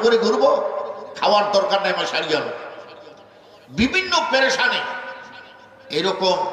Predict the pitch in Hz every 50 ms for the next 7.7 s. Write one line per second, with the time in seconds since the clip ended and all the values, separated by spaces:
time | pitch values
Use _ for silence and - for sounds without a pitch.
0 | - - - - 127 - 151 170 196 - - - 196 185 175 - 175 180 175 -
1 | - - 170 165 165 160 165 160 160 165 165 165 165 165 160 160 156 156 151 156
2 | 147 - 135 135 - - - - - 160 156 156 147 139 151 160 180 - - 165
3 | 165 156 - - - - - - - - - 147 156 151 143 139 165 160 156 151
4 | 156 147 147 151 151 156 156 151 - 165 156 151 - 147 147 156 156 156 170 165
5 | 156 - 104 95 - - - - - - - - - - - - - - - -
6 | - - - - 170 196 226 233 233 247 233 196 - - - - - - - -
7 | 165 180 175 170 175 180 180 196 190 - - 196 202 190